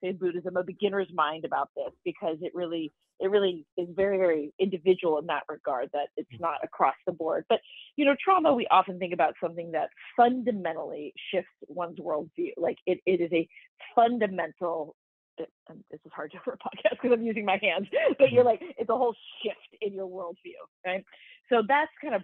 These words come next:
Speaker 1: primary trauma, th-, something that you have experienced. Again, there's a lot of overlap here, but then
Speaker 2: Mm-hmm.
Speaker 1: vicarious trauma, we think more about bearing witness,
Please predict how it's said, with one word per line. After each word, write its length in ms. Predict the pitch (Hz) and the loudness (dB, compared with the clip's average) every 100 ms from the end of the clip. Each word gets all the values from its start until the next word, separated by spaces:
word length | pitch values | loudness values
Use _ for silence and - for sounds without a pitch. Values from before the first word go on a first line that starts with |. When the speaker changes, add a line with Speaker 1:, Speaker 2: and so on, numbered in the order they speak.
| - | -4
Speaker 1:
primary 540 | 214 185 180 165 165 151 | -2 0 0 -4 -6 -8
trauma, 260 | 170 143 156 - | -8 -8 -10 -16
th-, 120 | - - | -12 -6
something 280 | 185 175 175 | -4 -4 -4
that 200 | 156 202 | -4 -4
you 220 | 202 190 | -2 -2
have 120 | 175 | -2
experienced. 340 | 156 170 156 - | -8 -10 -8 -2
Again, 280 | 220 220 190 | 4 4 4
there's 160 | 196 208 | -2 -2
a 40 | |
lot 160 | 226 190 | 0 2
of 60 | 170 - | 0 0
overlap 440 | 170 160 143 143 - | -2 -2 -4 -6 -8
here, 160 | 151 180 | -8 -4
but 100 | 185 | 0
then 100 | 175 | 2
Speaker 2:
Mm-hmm. 180 | 175 156 | 0 0
Speaker 1:
vicarious 340 | 151 208 247 - | 4 6 4 0
trauma, 360 | 214 180 170 160 - _ 214 | -2 0 0 -2 -6 _ -4
we 100 | 214 | -2
think 200 | 202 185 | -4 0
more 180 | 180 | 2
about 260 | 165 156 160 | 4 4 4
bearing 340 | 170 165 156 147 | 0 0 -4 -6
witness, 320 | - 254 | -6 -8